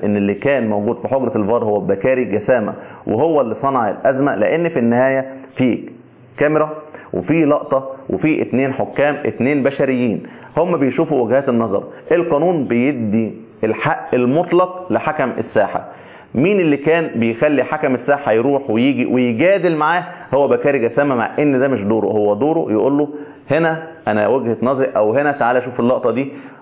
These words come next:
ويجي يشوف اللقطة دي. لكن كان بكاري جسامة صعبان عليه ان القرار طالع من مهدي عبيد بركلة جزاء للنادي الاهلي، ولكن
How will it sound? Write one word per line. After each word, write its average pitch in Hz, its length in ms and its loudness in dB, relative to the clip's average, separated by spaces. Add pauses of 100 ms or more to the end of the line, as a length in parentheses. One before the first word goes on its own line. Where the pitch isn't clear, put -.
ويجي 123 380 2
يشوف 120 240 -4
اللقطة 110 200 2
دي. 98 140 0
لكن 101 280 0
كان 104 240 -2
بكاري 139 320 0
جسامة 127 320 0
صعبان 127 580 2
عليه 143 340 0 (380)
ان 107 160 2
القرار 113 400 0
طالع 120 300 0
من 104 140 -2
مهدي 110 220 0
عبيد 98 300 -2
بركلة 117 300 0
جزاء 95 520 0
للنادي 98 520 0
الاهلي، 98 300 0 (340)
ولكن 123 460 2